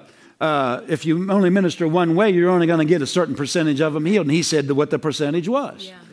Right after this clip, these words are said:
Speaker 1: Somebody said, "What was it?" "The parable of the sower."
Speaker 2: Yes, sir. Yes, sir.
Speaker 1: Amen.
Speaker 2: Amen.
Speaker 1: The parable of the sower. But he said, "If you'll be open to minister other ways,
Speaker 2: Yeah.
Speaker 1: as the Spirit of God moves,
Speaker 2: Yes.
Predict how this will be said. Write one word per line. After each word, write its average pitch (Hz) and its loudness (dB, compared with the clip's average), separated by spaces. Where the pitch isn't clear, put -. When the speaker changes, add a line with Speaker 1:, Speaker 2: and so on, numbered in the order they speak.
Speaker 1:
Somebody 156 0
said, 165 0
"What 185 2
was 247 2
it?" - -8
"The 131 -4
parable 143 0
of 147 -2
the 147 -6
sower." 254 -6
Speaker 2:
Yes, 170 -20
sir. 165 -20
Yes, 185 -18
sir. 175 -20
Speaker 1:
Amen. 196 0
Speaker 2:
Amen. 226 -12
Speaker 1:
The 135 0
parable 151 0
of 175 2
the - -8
sower. 262 2
But 190 4
he 202 2
said, 220 2
"If 180 0
you'll 220 4
be 190 4
open 190 2
to 180 0
minister 180 2
other 180 2
ways, 180 0
Speaker 2:
Yeah. - -20
Speaker 1:
as 175 -2
the 143 -4
Spirit 196 2
of 180 0
God 180 2
moves, 277 0
Speaker 2:
Yes. - -18